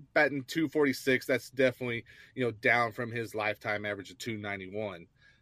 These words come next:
However, Soto has the best plate discipline, plate discipline that I've seen –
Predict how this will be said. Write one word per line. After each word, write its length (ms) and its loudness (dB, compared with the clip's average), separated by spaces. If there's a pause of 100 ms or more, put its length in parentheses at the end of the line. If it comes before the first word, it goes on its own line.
(300)
However, 720 4 (1200)
Soto 420 6
has 220 6
the 80 -4
best 380 2
plate 280 2
discipline, 540 -4 (480)
plate 300 4
discipline 480 0
that 100 -2
I've 180 2
seen – 500 -4